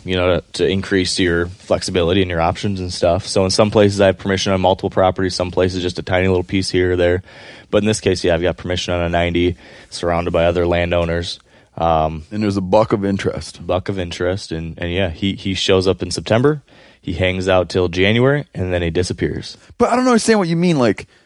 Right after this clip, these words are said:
Speaker 2: shows up from where? Like, how far away could it possibly be? Not a, a mile or two?
Speaker 1: I've, I've heard and seen examples of a mile or two. Yeah, it could be, it could be just on the other side of your six hundred forty acre block.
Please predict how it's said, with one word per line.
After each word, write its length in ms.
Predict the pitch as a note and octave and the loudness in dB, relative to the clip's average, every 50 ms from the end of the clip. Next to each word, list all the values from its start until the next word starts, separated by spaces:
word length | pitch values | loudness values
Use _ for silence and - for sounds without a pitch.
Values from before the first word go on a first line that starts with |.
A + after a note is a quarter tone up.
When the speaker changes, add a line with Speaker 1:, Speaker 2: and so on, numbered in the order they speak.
| _ _ _ _ _ _ _ _ _ _ | _ _ _ _ _ _ _ _ _ _
Speaker 2:
shows 280 | - - G3 G3+ G3+ G3 | -4 0 2 2 4 2
up 140 | F3+ E3 - | 2 0 0
from 220 | - D#3 B2+ A#2+ | 0 2 2 2
where? 360 | C3 F3 A#3 F#3 E2+ - - - | 2 2 2 0 -2 -4 -4 2
Like, 120 | B2+ C3 C3+ | 2 4 4
how 200 | - - G#3 G3 | 4 4 2 2
far 320 | - - - E3+ E3 D#3+ | 0 2 4 6 6 6
away 240 | D3+ D3 D#3 D#3 D#3+ | 6 4 4 4 4
could 140 | D3+ E3 C#3 | 4 2 0
it 100 | - - | 0 0
possibly 460 | - - C3+ C3 C3 A2 - B2 A#2 | 0 2 4 4 2 0 0 -4 -4
be? 200 | G#2+ C3+ D#3 B2 | -2 0 -2 -2
Not 300 | D2 - G#2 B2 C3+ - | 0 2 4 4 4 4
a, 140 | - - - - _ _ | 2 -4 -10 -12 _ _
a 60 | - F#2 | -6 -4
mile 400 | F#2 F2+ E2+ F#2 G#2+ A#2 C3+ D3 | 0 0 2 4 4 4 4 2
or 80 | D3+ | 2
two? 240 | - - F3+ A3 A#3+ - _ _ | 0 0 0 0 -2 -6 _ _
Speaker 1:
I've, 180 | G2 G2+ G2 - - | -2 0 0 -2 0
I've 160 | F#2+ F#2+ G2+ - | 0 0 0 0
heard 400 | - - A2+ A2+ A2+ A2+ A2 C#2 | 0 2 4 4 4 4 2 0
and 160 | D2 F#2+ F#2 | -4 -4 -4
seen 160 | - A2 G2+ | -2 0 0
examples 440 | G2+ F#2+ F#2 F#2+ F#2+ F#2 F#2+ F#2 F#2 | 0 0 2 0 0 0 0 -2 0
of 80 | F2+ | 0
a 40 | F2+ | 0
mile 240 | F2 F2 F2 F2 F2+ | 0 0 2 2 2
or 80 | F2+ F2+ | 0 0
two. 140 | - G2+ | 0 0
Yeah, 140 | F#2 F2+ F#2 | 2 2 4
it 140 | E2+ F#2 - | 2 2 2
could 200 | - A#2 G#2 G#2 | 2 2 2 4
be, 200 | G#2 G#2 G2+ F#2+ | 4 4 4 4
it 60 | F#2 | 2
could 240 | - A2+ G2+ G2 G2+ | 0 -2 -2 -2 -2
be 140 | G#2 G#2+ G2 | 0 2 2
just 180 | G2+ G2+ - | 2 2 2
on 80 | A2 G#2 | 2 4
the 80 | G#2 G#2 | 4 4
other 140 | G2+ G2+ | 4 4
side 280 | G2 - A2 G#2 G2+ G2+ | 2 2 4 4 4 4
of 120 | G2 F#2+ | 4 2
your 140 | G2 F#2+ F#2+ | 2 2 2
six 240 | F#2+ - G#2 G2 - | 2 0 -4 -2 -2
hundred 160 | G#2 G2 F#2 | -2 -2 -2
forty 280 | F#2 - G2+ G2+ G2 F#2 | -2 0 0 2 2 2
acre 160 | F#2 - F#2+ | 2 0 -2
block. 460 | E2+ F#2+ G2 A#2+ - - - - - | 0 2 2 2 0 -2 -8 -16 -16